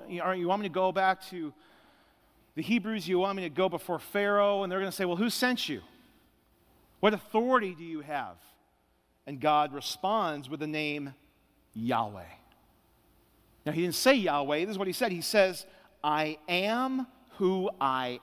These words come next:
am." That was his response. Say, "This is who sent you. I am who I am." What does that mean?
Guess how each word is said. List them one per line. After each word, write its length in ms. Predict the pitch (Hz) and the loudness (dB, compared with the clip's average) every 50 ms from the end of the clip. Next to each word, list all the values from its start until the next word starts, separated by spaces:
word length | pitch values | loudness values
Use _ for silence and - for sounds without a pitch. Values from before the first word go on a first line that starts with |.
| - - _ | -16 -16 _
am." 480 | 110 107 104 95 85 80 76 76 78 78 82 - _ _ _ _ _ _ _ _ _ _ _ _ _ _ _ _ _ _ _ _ _ _ _ _ _ _ _ | -10 -10 -8 -8 -10 -10 -12 -14 -18 -20 -20 -20 _ _ _ _ _ _ _ _ _ _ _ _ _ _ _ _ _ _ _ _ _ _ _ _ _ _ _
That 180 | - 123 117 - | -2 -2 -2 -2
was 140 | 123 113 - | -4 -8 -10
his 160 | 127 113 - | -10 -10 -8
response. 480 | 113 98 - - 123 107 104 101 - - - - - | -8 -8 -6 -4 -4 -4 -4 -6 -8 -14 -16 -12 -8
Say, 260 | - - - 226 202 | -4 0 2 4 2
"This 180 | 170 220 214 | 2 0 -2
is 120 | - 214 170 | -4 -4 -2
who 80 | 208 | -2
sent 340 | 190 - 220 220 214 - - | 0 0 0 0 0 -2 -4
you. 180 | 135 135 123 - - | -6 -6 -6 -4 -2
I 300 | 120 120 123 123 123 - | -2 -2 -2 -4 -6 -8
am 640 | - 156 170 170 165 156 143 135 131 131 139 143 147 - - - - - _ | -8 -6 -4 -2 -2 -2 0 -2 -2 -2 -4 -6 -8 -12 -16 -20 -20 -20 _
who 260 | - 147 143 135 - - | -4 -2 0 0 0 -2
I 280 | 110 113 117 113 98 - - | -2 -4 -4 -6 -10 -12 -10
am." 560 | 113 120 113 107 95 82 82 78 80 82 90 | -8 -6 -6 -6 -6 -8 -10 -12 -14 -14 -8
What 160 | 98 120 147 | -4 -4 -2
does 140 | 147 147 123 | -2 -2 2
that 240 | 143 147 139 131 139 | 2 2 2 0 -4
mean? 420 | 139 151 170 175 165 143 117 104 | -6 -6 -6 -4 -4 -4 -6 -8